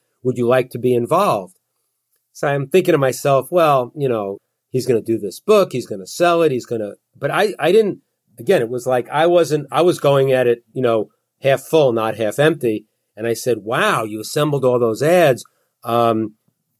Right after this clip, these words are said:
you know, maybe I can use them." And then we got into a discussion and it led to a new book that I published, which is the Breakthrough Advertising Mastery book. And it's actually just being shipped today. And it's five hundred pages.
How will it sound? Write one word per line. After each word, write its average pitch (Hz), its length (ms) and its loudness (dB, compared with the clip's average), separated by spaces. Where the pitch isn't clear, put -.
you 127 120 0
know, 120 100 4
maybe 139 440 2
I 147 120 2
can 143 220 -6
use 190 340 -2
them." 120 180 0
And 113 80 -2
then 139 120 0
we 147 100 0
got 139 140 2
into 135 220 -2
a 131 60 0
discussion 127 760 -2
and 131 160 -2
it 135 100 -2
led 143 340 0
to 147 180 2
a 131 40 4
new 135 240 0
book 151 380 -2
that 127 140 2
I 110 120 0
published, 107 640 -6
which 131 240 0
is 131 160 2
the 123 100 -4
Breakthrough 131 440 0
Advertising 123 580 0
Mastery 143 540 2
book. 104 320 -4
And 120 100 0
it's - 180 -4
actually 143 360 -2
just 123 400 -2
being 123 240 0
shipped - 400 -4
today. 123 500 0
And 123 440 0
it's 135 220 -8
five 143 380 0
hundred 156 360 0
pages. 113 760 -2